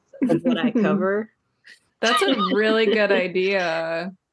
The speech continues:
Speaker 1: Because I don't always cover one person. I'll be like, "This person, and then also this other, like, trial over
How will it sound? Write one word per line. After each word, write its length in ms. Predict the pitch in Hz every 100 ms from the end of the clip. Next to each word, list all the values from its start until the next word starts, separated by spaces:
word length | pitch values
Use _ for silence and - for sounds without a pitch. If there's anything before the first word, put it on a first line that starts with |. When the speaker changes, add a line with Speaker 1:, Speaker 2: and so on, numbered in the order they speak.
| _
Speaker 1:
Because 300 | 240 254 247
I 80 | 254
don't 240 | 247 247
always 400 | - 247 254 254
cover 260 | - 208 208
one 280 | 196 185 196
person. 400 | 214 190 - 190
I'll 80 | 175
be 140 | 180
like, 260 | 175 170 -
"This 200 | 302 330
person, 760 | - 220 208 - 208 202 190 -
and 160 | 180 180
then 100 | 175
also 240 | 208 220 208
this 260 | 190 196 -
other, 640 | - 180 185 180 175 170 170 -
like, 280 | 175 170 170
trial 460 | - 185 175 175
over 200 | 185 180